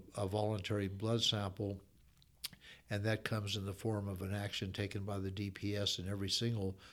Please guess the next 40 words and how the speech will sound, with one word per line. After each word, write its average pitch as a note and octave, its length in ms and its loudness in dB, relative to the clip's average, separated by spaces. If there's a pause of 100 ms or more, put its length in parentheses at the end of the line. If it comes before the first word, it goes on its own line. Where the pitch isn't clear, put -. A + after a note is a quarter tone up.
(120)
D A2 120 4
W G#2 280 2
I G2 120 2
case G2 420 2 (420)
where G2+ 160 2
they G2 160 2
move G#2+ 580 2 (220)
or G2+ 260 2
request G2 520 0
that G2 100 -4
the - 80 -10
court G#2+ 360 0 (320)
suspend - 540 2
your G2+ 80 2
license. G2+ 520 0
It's C#3+ 200 0
ninety A#2 380 4
days G#2 440 2
if F#2+ 140 -2
you G2+ 120 0
voluntarily G#2 1000 2 (340)
give G#2 220 2
a F#2 40 2
sample G2 560 2
and G2+ 220 -2
you F#2+ 160 0
flunk B2+ 420 0
it F#2+ 200 0
by G2+ 120 -4
having G2+ 300 0
a G2 80 0
blood G2+ 240 0
alcohol G2+ 580 0
of G2 100 -4
more G#2 260 2
than G2 280 0 (420)
a G2+ 80 4
point A2+ 440 4
zero G#2+ 560 2
eight. A#2 380 2